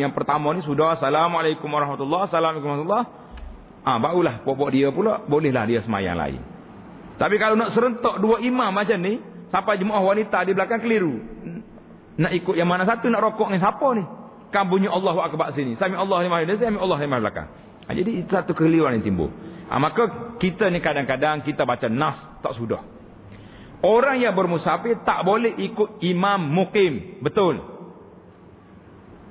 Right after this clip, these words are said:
Kalau kita nak, nak qasar. Maka kalau kita ikut imam, dan kalau imam sedang ada, sedang nak melakukan solat, maka kita kena ikut imam tu dan kita tamatkan solat kita.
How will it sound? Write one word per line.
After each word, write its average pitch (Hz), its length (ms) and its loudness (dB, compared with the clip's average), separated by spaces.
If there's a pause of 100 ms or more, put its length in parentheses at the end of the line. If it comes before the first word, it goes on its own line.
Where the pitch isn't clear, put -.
(280)
Kalau 165 240 2
kita 180 240 0
nak, 190 220 2 (720)
nak 151 160 0
qasar. 120 340 -2 (1300)
Maka 185 320 2
kalau 233 240 2
kita 233 240 2
ikut 233 320 0
imam, 190 400 0
dan 262 480 -2
kalau 196 240 2
imam 220 400 2
sedang 180 320 2
ada, 160 240 2
sedang 185 320 -2
nak 190 160 -4
melakukan 180 400 0
solat, 151 320 0
maka 180 240 -2
kita 254 240 -2
kena 269 240 -2
ikut 247 160 -6
imam 175 480 0
tu 233 160 2 (400)
dan 208 160 2
kita 208 240 0
tamatkan 180 640 2
solat 127 320 -2
kita. 95 160 -12